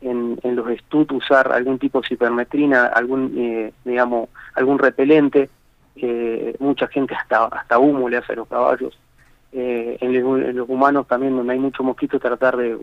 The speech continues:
usar continuamente repelente, tratar de disminuir el riesgo. ¿Por qué? Porque tampoco hay vacunas, ¿eh? Estamos esperando la aprobación de una partida de, de vacunas para los caballos. Para humanos tengo entendido que no hay. Pero bueno,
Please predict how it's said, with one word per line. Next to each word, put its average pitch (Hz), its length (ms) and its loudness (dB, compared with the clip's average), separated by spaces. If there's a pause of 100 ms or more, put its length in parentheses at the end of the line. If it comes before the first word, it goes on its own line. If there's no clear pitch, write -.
usar 123 400 0
continuamente 131 680 0
repelente, 135 720 0 (460)
tratar 131 300 2
de 135 80 4
disminuir 131 280 0
el 131 120 2
riesgo. 123 300 2
¿Por 131 220 -2
qué? 143 180 2
Porque 131 260 -2
tampoco 151 600 2
hay 143 180 2
vacunas, 143 480 2 (840)
¿eh? 131 200 -6
Estamos 139 280 0
esperando 139 340 2
la 135 60 4
aprobación 135 540 0
de 139 60 -2
una 131 180 0
partida 127 640 2
de, 113 520 -4 (100)
de 120 120 -8
vacunas 123 400 -2 (140)
para 143 260 4
los 120 100 -4
caballos. 113 640 0 (120)
Para 113 160 -4
humanos 131 280 0
tengo 131 140 -2
entendido 127 380 -2
que 123 80 -2
no 127 140 2
hay. 123 160 0 (760)
Pero - 180 -8
bueno, 131 300 0